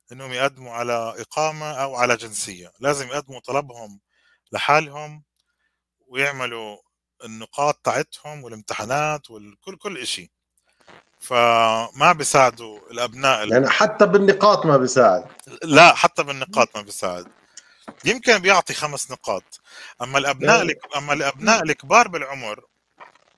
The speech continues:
Speaker 1: اللي بيشتغلوا بيقدروا يكفلوا أبوهم
Speaker 2: طبعًا.
Speaker 1: وأمهم.
Speaker 2: آه، يعني
Speaker 1: مش
Speaker 2: بدك تستناه لما يكبر ويبدأ يشتغل عشان يقدر يسحبك.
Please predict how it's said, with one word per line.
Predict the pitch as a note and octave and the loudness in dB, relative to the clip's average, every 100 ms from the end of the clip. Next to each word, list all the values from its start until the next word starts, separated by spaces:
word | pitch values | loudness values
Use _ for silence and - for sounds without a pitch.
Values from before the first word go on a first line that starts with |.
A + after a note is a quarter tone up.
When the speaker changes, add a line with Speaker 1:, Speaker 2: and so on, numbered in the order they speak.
| - | -10
Speaker 1:
اللي | C3+ C3 | -4 -4
بيشتغلوا | C3 - A3 D#3+ C3+ E3+ A3 _ _ _ | -6 -6 -6 -6 -12 -16 -18 _ _ _
بيقدروا | F3 G#3+ F3+ D#3 | -4 -2 -2 -4
يكفلوا | D3+ - C#3 B2 A2+ G#2 G2+ F#2+ _ _ | -8 -10 -12 -12 -14 -18 -20 -20 _ _
أبوهم | C3 C#3 C3+ A#2+ | -18 -14 -8 0
Speaker 2:
طبعًا. | A2 | 2
Speaker 1:
وأمهم. | G2+ - _ _ _ _ _ _ _ _ _ - | 2 -6 _ _ _ _ _ _ _ _ _ 4
Speaker 2:
آه، | D#3+ | 6
يعني | F#3+ G#3 | 8 8
Speaker 1:
مش | |
Speaker 2:
بدك | G3+ A3 A3+ | 4 4 4
تستناه | A3+ G#3 - G#3+ A3+ B3 | 4 0 4 4 6 6
لما | A3 G3+ G#3 | 8 6 4
يكبر | A#3+ - F3 F#3+ | 2 0 2 4
ويبدأ | F#3 A3 F#3+ G3 | 4 0 -2 0
يشتغل | A#3 A#3 - B3+ A#3+ | 0 -2 -6 -2 0
عشان | F3 D#3 F#3+ F#3 | 0 -2 -2 -2
يقدر | F3+ D3+ D3+ | -2 -2 -2
يسحبك. | D3 - G#2+ G2 | -6 -12 -10 -10